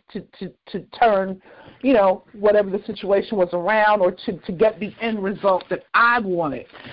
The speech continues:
Can I tell you that no end result that I wanted came to pass until <laughs> God's appointed time? Going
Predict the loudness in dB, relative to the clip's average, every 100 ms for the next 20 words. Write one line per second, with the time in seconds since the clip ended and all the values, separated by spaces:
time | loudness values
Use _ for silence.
0 | -20 -20 -18 -4 0 4 4 2 2 4
1 | 4 0 -2 -2 -2 -4 -2 2 2 2
2 | 0 -2 -2 -8 -2 0 0 -4 -2 0
3 | 2 0 -2 -2 -4 -8 -4 -4 -6 -8
4 | -2 2 2 0 -4 -8 -6 -6 -8 0
5 | 4 4 4 2 0 -2 0 2 2 -2
6 | -8 -4 -2 -2 -4 -6 -6 -6 -10 -16
7 | _ -20 -20 -20 -20 _ _ _ _ -8
8 | 0 4 4 4 2 -2